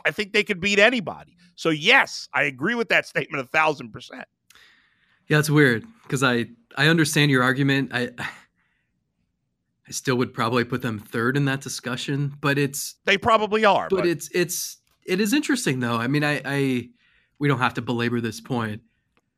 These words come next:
Speaker 2: Um, but in the N B A, it's all about building habits, right? Because you, you don't really need to turn it on until mid-May if you're a contender. And in baseball, it's, it's not even that, 'cause we've seen teams limp into the playoffs and then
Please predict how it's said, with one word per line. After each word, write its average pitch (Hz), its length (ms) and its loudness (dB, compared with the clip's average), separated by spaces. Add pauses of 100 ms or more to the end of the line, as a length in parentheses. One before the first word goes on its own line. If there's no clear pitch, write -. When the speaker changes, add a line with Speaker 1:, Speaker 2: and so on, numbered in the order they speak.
(100)
Speaker 2:
Um, 107 440 -6 (360)
but 175 120 6
in 180 120 8
the 180 120 6
N 185 140 4
B 160 160 6
A, 175 140 2
it's 147 160 -2
all 151 80 2
about 131 240 -4
building 135 260 0
habits, 123 540 -4
right? 113 280 -8
Because 120 360 -8
you, 117 340 -2 (560)
you 143 100 0
don't 147 140 6
really 139 220 4
need 131 140 0
to 123 60 0
turn 131 200 -4
it 117 80 -4
on 117 160 -2
until 113 180 -8
mid-May 117 800 -6
if 123 120 -12
you're 127 140 -2
a 123 60 -2
contender. 123 540 -6 (840)
And 147 160 4
in 156 100 4
baseball, 123 760 0 (1160)
it's, - 460 -8
it's 165 180 -6
not 208 220 -2
even 202 240 2
that, 247 200 -2
'cause 175 140 -4
we've 175 160 -2
seen 208 240 2
teams 196 300 0
limp 175 280 2
into 196 200 2
the 156 80 -4
playoffs 185 480 -6
and 160 100 -2
then 151 240 -2